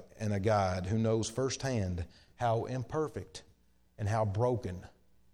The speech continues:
each and every one of us are. He knows that we're slow learners,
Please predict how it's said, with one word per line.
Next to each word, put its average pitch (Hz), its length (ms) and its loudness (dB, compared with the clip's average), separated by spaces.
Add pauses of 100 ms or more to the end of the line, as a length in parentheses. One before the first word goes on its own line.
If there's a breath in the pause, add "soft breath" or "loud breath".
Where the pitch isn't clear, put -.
(320)
each 117 200 -4
and 117 80 0
every 104 180 2
one 104 120 2
of 90 120 -2
us 90 120 -6
are. 95 360 -10 (1300)
He 220 160 0
knows 110 260 4
that 101 80 -2
we're 95 100 -2
slow 98 260 -2
learners, 92 640 -2